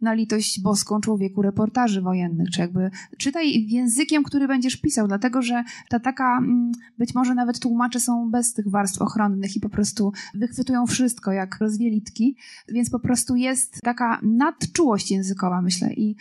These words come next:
to wprowadzanie się w język konkretny jest bardzo potrzebne. To tak samo też jakby ma to związek z tym, o czym mówiłaś, że piszesz sobą,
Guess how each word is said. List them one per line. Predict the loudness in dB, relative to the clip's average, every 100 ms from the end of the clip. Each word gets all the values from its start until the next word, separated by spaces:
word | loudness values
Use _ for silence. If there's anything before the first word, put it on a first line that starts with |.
| -12 -6
to | -2
wprowadzanie | 0 2 2 2 2 2 2
się | 2
w | 2
język | 2 2 0 -2 -2
konkretny | -2 0 -2 -2
jest | 0 0 -4 0
bardzo | 0 0 -2 -2
potrzebne. | -2 -2 0 0
To | 0
tak | -4 0
samo | 0 0
też | 0 -2
jakby | -2 -2
ma | -2 -2
to | -2
związek | 0 -2 -2 -4
z |
tym, | -2
o | 0
czym | 0
mówiłaś, | 0 2 2 0
że | 0
piszesz | 0 0 0 0
sobą, | 0 0 0